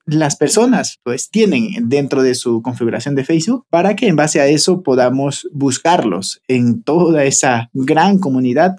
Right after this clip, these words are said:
que está dentro de Facebook. Teniendo en cuenta que vamos a trabajar con un presupuesto de diez hasta el treinta por ciento del presupuesto total para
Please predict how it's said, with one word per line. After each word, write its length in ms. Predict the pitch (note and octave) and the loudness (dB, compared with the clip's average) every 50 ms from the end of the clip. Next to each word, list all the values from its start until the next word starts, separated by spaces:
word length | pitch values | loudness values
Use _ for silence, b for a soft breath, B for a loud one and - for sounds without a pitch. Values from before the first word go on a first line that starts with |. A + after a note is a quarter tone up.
| - _ | -8 _
que 440 | - C#3 B2+ B2 A#2+ A2+ A2 - | -2 0 2 2 2 0 0 -2
está 220 | A#2+ A#2 - C3 B2+ | -4 -2 0 0 0
dentro 260 | A#2+ A2+ A2+ - C3+ | 2 0 0 -2 -4
de 60 | B2+ | 0
Facebook. 360 | - G3+ F#3+ G3 C3+ A2 G#2+ - | 2 2 0 2 -2 -6 -2 0
Teniendo 280 | - A3+ B3 A#3+ A#3+ C4 | 2 4 4 4 4 4
en 60 | A#3+ | 2
cuenta 260 | A#3+ A3+ A3 G3+ A3+ | 2 2 2 2 0
que 100 | A3+ F#3+ | 0 2
vamos 280 | D#3 C#3+ D3+ D#3 D#3 E3 | 0 2 0 0 0 0
a 160 | D3 D3 - | 0 0 0
trabajar 360 | - D3 B2+ A#2+ A#2+ C#3 D3 D3 | 0 -2 -2 -2 0 -2 -2 -2
con 120 | D3 C#3+ | -2 -4
un 80 | C#3+ C#3 | -4 -2
presupuesto 560 | D#3 D3+ D3 C#3 B2 - C#3 C3+ - - D3+ | -2 -4 -4 -4 -6 -6 -6 -6 -4 -6 -4
de 240 | C3+ C3+ B2+ A#2+ B2+ C3 | -2 -2 -2 -4 -6 -8
diez 480 | C3+ D3 D3+ D3+ D3 D3+ E3 E3 - - | -6 -2 0 0 2 0 0 -2 -4 -8
hasta 180 | D3 - A2+ | -8 -8 -8
el 120 | A2 A#2 - | -8 -6 -6
treinta 400 | - F#3+ G3 G#3+ G3 F#3+ F3 F#3+ | -2 0 0 0 0 -2 -4 -4
por 140 | - D3+ D3 | -4 -6 -6
ciento 360 | - E3 E3 E3 - F3 E3 | -4 -4 -6 -2 -2 -2 0
del 160 | D#3 C3+ B2+ | 0 -2 -4
presupuesto 500 | - - A#2+ - G#2 - C#3+ D3 - D#3+ | -6 -8 -10 -10 -6 -6 -4 -4 -4 -4
total 340 | - A#2 - - B2 C3+ D3 - | -4 -4 -2 0 0 0 0 -2
para 380 | - A2+ A2 G2 F#2+ F#2+ - | -2 -2 -2 -2 -2 -4 -8